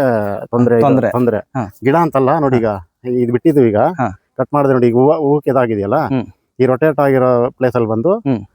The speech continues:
Speaker 1: ಆ ಹೂವನೂ ಇರಲ್ಲ, ಪಿಂದೇನೂ ಇರಲ್ಲ,
Speaker 2: ಎಲ್ಲ
Speaker 1: ಹೋಗ್ಬಿಡುತ್ತೆ.
Speaker 2: ಉದುರೋಗುತ್ತೆ.
Speaker 1: ಹೋಗ್ಬಿಡುತ್ತೆ. ನಾವೇನ್ ಮಾಡ್ತೀವಿ,
Speaker 2: ಹಾ.
Speaker 1: ಆ ಟೈಮ್ ನೋಡ್ಕೊಂಡು, ಅಂದ್ರೆ
Speaker 2: ಹಾ.
Speaker 1: ಹೂವ ಬಿಟ್ಟಾದ್ಮೇಲೆ ಬರುತ್ತಲ್ಲ, ಅದು ವೇಸ್ಟ್ ಅದು.
Speaker 2: ಹಾ.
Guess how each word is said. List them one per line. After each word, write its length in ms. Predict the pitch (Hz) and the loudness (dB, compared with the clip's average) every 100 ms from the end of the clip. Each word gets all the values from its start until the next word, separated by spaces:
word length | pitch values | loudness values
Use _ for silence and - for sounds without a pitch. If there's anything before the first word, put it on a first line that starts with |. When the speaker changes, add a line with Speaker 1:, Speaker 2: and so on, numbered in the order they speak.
| _ - | _ -4
Speaker 1:
ಆ 40 | 120 | 0
ಹೂವನೂ 300 | 131 143 139 | 2 2 2
ಇರಲ್ಲ, 200 | 127 151 | 0 -2
ಪಿಂದೇನೂ 360 | 127 120 117 | -2 -2 -2
ಇರಲ್ಲ, 220 | 104 95 | -4 -4
Speaker 2:
ಎಲ್ಲ 160 | 101 117 | -2 0
Speaker 1:
ಹೋಗ್ಬಿಡುತ್ತೆ. 240 | 110 107 | -2 -2
Speaker 2:
ಉದುರೋಗುತ್ತೆ. 520 | 98 95 90 - - _ _ | -4 -6 -12 -20 -20 _ _
Speaker 1:
ಹೋಗ್ಬಿಡುತ್ತೆ. 440 | 131 123 107 98 120 | -2 0 0 -2 0
ನಾವೇನ್ 280 | 131 143 127 | 2 2 2
ಮಾಡ್ತೀವಿ, 340 | 113 113 120 | -2 -2 -2
Speaker 2:
ಹಾ. 260 | 175 139 113 101 - - | -2 -4 -6 -8 -12 -2
Speaker 1:
ಆ 140 | 120 | 0
ಟೈಮ್ 200 | 123 139 | 2 2
ನೋಡ್ಕೊಂಡು, 420 | 131 117 117 123 | 2 0 0 0
ಅಂದ್ರೆ 180 | 135 147 | 2 2
Speaker 2:
ಹಾ. 360 | 131 - - 120 | 0 -6 -12 -10
Speaker 1:
ಹೂವ 260 | 123 135 | -2 -2
ಬಿಟ್ಟಾದ್ಮೇಲೆ 640 | 139 127 _ 151 151 151 143 | -2 -4 _ -2 0 0 0
ಬರುತ್ತಲ್ಲ, 340 | 123 123 143 | 0 -2 -2
ಅದು 80 | 131 | 0
ವೇಸ್ಟ್ 240 | 123 113 | -2 -2
ಅದು. 160 | 117 98 | -2 -2
Speaker 2:
ಹಾ. 380 | - - 98 | -4 -8 -10